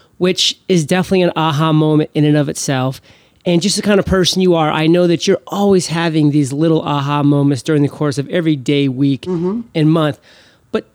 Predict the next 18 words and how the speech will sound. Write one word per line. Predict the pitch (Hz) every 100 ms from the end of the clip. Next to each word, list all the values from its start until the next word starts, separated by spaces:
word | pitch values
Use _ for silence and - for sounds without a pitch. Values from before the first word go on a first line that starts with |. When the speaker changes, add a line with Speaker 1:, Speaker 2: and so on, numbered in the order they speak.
| _
Speaker 1:
let's | - 247 302 -
really | 311 339
pull | - - 226 214 208 -
out | 175 165 156
one | 156 143 143 185 196 208 -
shining | - - 180 165 165 160
example | 160 139 127 139 131 135
of | 127
an | -
aha | 151 160 156 160
moment | 151 151 143 143
that | 147
you, | 151 143 190 185 147
Pace, | - - 170 156
had | - 151 147 131 123 - _ _ _
because | - - 175
you | 180
just | 165 214 -